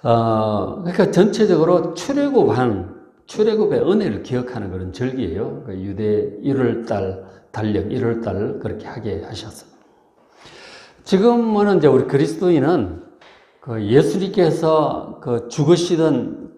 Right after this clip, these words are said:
그 예수님께서 마지막 제자들과 최후의 만찬을 하셨잖아요. 그것이 유월절 만찬이에요. 일월 십사 일 유월절 만찬인 거죠. 그래서 이제 그 우리 지금 부활절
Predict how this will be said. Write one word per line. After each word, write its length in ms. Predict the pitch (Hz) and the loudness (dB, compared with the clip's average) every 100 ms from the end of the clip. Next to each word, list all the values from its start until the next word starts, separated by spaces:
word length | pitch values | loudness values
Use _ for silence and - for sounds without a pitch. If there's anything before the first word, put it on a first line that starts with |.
| _ | _
그 180 | - - - | -18 -14 0
예수님께서 680 | 147 156 165 170 165 156 156 | 2 2 4 2 2 2 0
마지막 600 | 113 110 139 190 202 - | 0 0 2 2 2 0
제자들과 680 | 127 117 127 127 123 110 | 0 0 0 0 -2 -4
최후의 360 | - 165 170 170 | -4 0 0 2
만찬을 440 | 107 95 - 156 | 0 -2 -2 0
하셨잖아요. 640 | 120 87 98 - 95 78 76 - - - | 0 -2 -6 -6 -6 -6 -14 -20 -20 -12
그것이 400 | - 175 165 113 | -2 -2 0 -2
유월절 560 | 110 156 214 208 175 147 | 2 4 4 4 0 -4
만찬이에요. 560 | 87 85 - 110 78 71 - _ _ _ _ _ _ - | -6 -8 -8 -8 -10 -14 -20 _ _ _ _ _ _ -2
일월 280 | 143 139 | 0 0
십사 380 | 135 135 - 117 | -2 -6 -6 -4
일 180 | 113 98 | -4 -2
유월절 460 | 123 135 135 123 78 | 2 2 2 -2 -4
만찬인 440 | 78 - 117 95 | -8 -8 -8 -8
거죠. 240 | 76 - - - - | -10 -16 -20 -20 -10
그래서 340 | - 220 220 196 | 0 2 2 -2
이제 480 | 143 160 160 - - - _ _ _ | 0 0 0 -4 -12 -20 _ _ _
그 760 | - 123 120 104 101 78 - - _ _ - | -4 -2 0 0 -2 -6 -12 -18 _ _ -2
우리 260 | 143 135 | 0 0
지금 540 | - 120 127 123 104 - - _ _ _ _ _ _ _ | -2 -2 0 -2 -4 -16 -20 _ _ _ _ _ _ _
부활절 840 | - 123 120 120 131 120 117 - | 2 4 4 2 2 2 0 -8